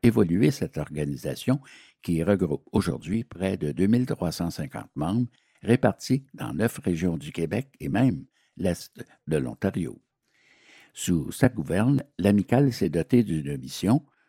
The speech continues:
d'une vision et de valeurs fortes. Favoriser les rencontres à travers les activités sociales, culturelles et sportives et maintenir un réseau d'information vivant et accessible.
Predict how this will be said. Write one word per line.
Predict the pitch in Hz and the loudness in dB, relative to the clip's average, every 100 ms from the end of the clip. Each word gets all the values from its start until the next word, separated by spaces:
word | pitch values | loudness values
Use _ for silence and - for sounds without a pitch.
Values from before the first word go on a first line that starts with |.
| _ | _
d'une | - 104 95 76 | 2 4 6 2
vision | 71 98 92 101 135 - - | 0 0 2 0 0 -4 0
et | 101 95 | 4 4
de | 85 | 2
valeurs | 80 71 67 58 | 0 -4 -8 -10
fortes. | - 101 - _ - _ _ _ _ _ | -2 -2 -2 _ -20 _ _ _ _ _
Favoriser | - 117 101 - 73 78 110 165 | 2 4 4 0 -4 0 2 2
les | 80 | 0
rencontres | 78 69 - 101 131 - | -2 -4 -2 0 0 -4
à | 80 | -10
travers | 78 85 82 95 | -2 0 2 2
les | 85 - | 0 -2
activités | 76 - 76 67 90 | -6 -6 -10 -6 -4
sociales, | 78 78 - - 110 147 143 - | -2 -4 -6 -6 -4 -4 -4 -4
culturelles | 95 - 90 101 73 | -4 -2 -2 0 -2
et | |
sportives | 76 71 69 - 110 143 92 - - _ _ | -6 -10 -10 -4 0 0 -2 -10 -20 _ _
et | - 98 95 | 4 6 8
maintenir | 127 139 104 127 127 - | 8 8 6 8 6 2
un | 80 | -2
réseau | 80 92 101 101 | 2 4 4 2
d'information | 82 - - 71 62 - 76 - - | 0 -4 -10 -10 -12 -10 -8 -10 2
vivant | 113 113 92 127 _ | 6 6 6 -2 _
et | - 71 67 | -2 -2 -2
accessible. | - - - 127 - - - | -8 -4 2 2 2 -10 -14